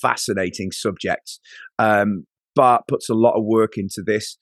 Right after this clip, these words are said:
He really studies his subjects and asks some great questions.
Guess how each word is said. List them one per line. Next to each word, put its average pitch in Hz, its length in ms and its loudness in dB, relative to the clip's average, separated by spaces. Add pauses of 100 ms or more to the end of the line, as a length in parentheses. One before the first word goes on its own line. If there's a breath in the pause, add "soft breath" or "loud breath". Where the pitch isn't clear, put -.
(300 soft breath)
He 120 180 -2
really 113 280 4
studies 110 600 -2
his 101 240 -6
subjects - 760 0
and 107 380 0 (240)
asks - 360 -4
some 107 260 -2
great 110 340 0
questions. 156 640 -4